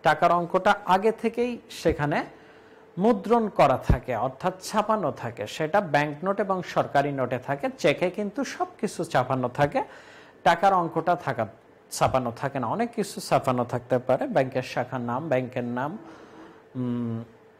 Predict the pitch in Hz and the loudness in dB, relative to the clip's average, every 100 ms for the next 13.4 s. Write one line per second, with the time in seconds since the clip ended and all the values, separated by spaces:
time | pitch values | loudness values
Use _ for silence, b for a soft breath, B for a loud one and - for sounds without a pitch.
0 | _ - 143 139 131 127 131 131 123 117 | _ -10 -6 -2 -2 -2 -4 -2 -2 -2
1 | - 120 123 120 147 240 151 139 147 - | -6 -6 -6 -2 -2 -2 -6 -4 -6 -2
2 | 180 202 202 180 147 131 120 120 117 160 | -2 0 -2 -2 -4 -2 -2 -2 -4 2
3 | 139 - 185 508 - - 156 135 131 135 | 2 2 0 0 -2 0 0 0 -2 0
4 | 127 120 175 165 107 - 135 131 123 123 | -2 -2 -4 -4 -8 -8 -12 -12 -10 -8
5 | 208 - - B B _ - 202 - 160 | -8 -10 -20 B B _ 0 0 2 2
6 | 127 117 120 107 104 123 131 151 139 131 | 2 0 -4 -4 -6 -4 -4 -6 -2 0
7 | 143 160 160 156 180 170 202 453 B B | 0 -2 -6 -2 -2 0 -2 -2 B B
8 | B - 120 143 151 - 226 240 175 - | B -12 -2 0 0 -4 -4 -4 -6 0
9 | 131 - 127 123 117 95 - 139 - 202 | 0 2 0 0 -4 -8 -8 -8 2 2
10 | 254 - - - - - 151 131 139 107 | 2 -6 -20 -20 -20 -16 -12 2 2 2
11 | - - - - - - - - - - | -2 -14 -20 -20 -20 -20 -20 -20 -20 -20
12 | - - - - - - - - B B | -20 -20 -20 -20 -20 -20 -20 -20 B B
13 | B B 156 180 | B B 0 2